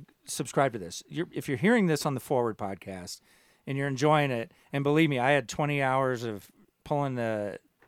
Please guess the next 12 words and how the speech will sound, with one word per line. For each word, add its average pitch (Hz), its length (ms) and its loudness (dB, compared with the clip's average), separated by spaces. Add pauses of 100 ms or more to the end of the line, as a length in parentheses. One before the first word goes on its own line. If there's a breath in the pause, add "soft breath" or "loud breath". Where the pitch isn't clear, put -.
(320)
an 104 160 -6
Airstream 117 560 -4
time. 98 400 -8 (420 soft breath)
I 117 60 -6
listened 131 300 -2
to 139 100 2
a 123 40 2
lot 120 220 4
of 104 60 -6
'em. 107 80 -6
They're 104 140 -4
great. 135 360 2